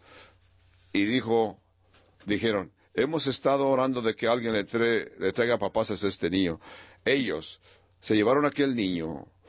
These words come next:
lo adoptaron. Recordemos que ese niño originalmente no quería abrar, abrir la cajita. <clears throat> Y en aquella cajita venía el retrato y la dirección de esta pareja que, que finalmente lo adoptaron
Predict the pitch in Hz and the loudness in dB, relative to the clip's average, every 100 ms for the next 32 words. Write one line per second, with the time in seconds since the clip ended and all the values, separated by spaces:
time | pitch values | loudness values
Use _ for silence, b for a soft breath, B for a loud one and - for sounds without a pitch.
0 | B B B _ _ _ 98 87 76 - | B B B _ _ _ 0 0 -4 0
1 | 131 104 90 90 - 127 117 110 147 139 | 2 0 -2 -6 2 2 4 2 2 0
2 | - 135 131 135 127 107 117 127 127 127 | 0 0 2 2 2 0 0 0 0 0
3 | 127 127 127 117 113 113 107 85 _ 92 | 0 2 0 0 0 0 -2 -10 _ -4
4 | 104 120 104 - _ _ _ 101 92 139 | -2 0 -2 -4 _ _ _ -2 0 -2
5 | 143 120 113 - - 175 165 - B B | 0 0 -2 -6 -2 0 0 -2 B B
6 | B B _ 180 185 180 131 113 - 151 | B B _ 0 2 2 2 2 2 0
7 | 139 120 135 120 120 127 117 - 143 147 | 0 -2 0 2 2 0 0 2 0 2
8 | 143 135 110 104 104 - 156 131 127 107 | 2 4 2 0 -2 2 2 2 0 0
9 | 113 123 117 - 101 101 110 110 104 104 | 2 0 -2 -4 -2 0 2 0 0 0
10 | 98 92 87 85 160 165 160 156 | 2 2 -2 0 2 4 4 2